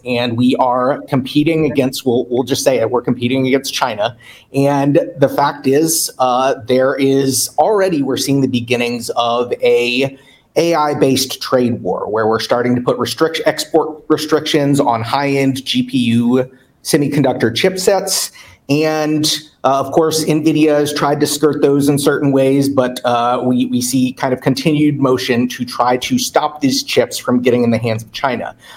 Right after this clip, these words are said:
Um, what I think is most concerning, and, and I, I, I should also probably say that I tend to have a pessimist bla-, or biased, so I, I lean towards the worst case scenario, and, and hopefully I'm wrong on this,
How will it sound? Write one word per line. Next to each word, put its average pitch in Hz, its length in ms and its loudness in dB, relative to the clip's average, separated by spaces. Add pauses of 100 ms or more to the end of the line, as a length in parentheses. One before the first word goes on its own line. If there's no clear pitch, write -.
(180)
Um, 135 480 0
what 175 200 0
I 180 100 0
think 185 180 -2
is 156 100 2
most 131 360 4
concerning, 233 720 2
and, 139 440 0 (520)
and 202 100 2
I, 214 40 0
I, 190 340 -2
I - 20 2
should 165 180 2
also 160 280 2
probably 135 480 0
say 123 220 2
that 120 120 0
I 110 80 0
tend 127 240 0
to 123 60 4
have 123 120 0
a 120 80 0
pessimist 120 580 -2
bla-, 120 280 0
or 120 80 2
biased, 151 520 0
so - 180 0
I, 117 260 0
I - 20 0
lean 151 320 0
towards 156 440 0
the 147 80 4
worst 139 340 0
case 139 280 0
scenario, 165 600 2
and, 120 340 -2
and 117 100 -2
hopefully 175 580 2
I'm 127 180 -4
wrong 127 180 0
on 175 160 2
this, 214 380 -2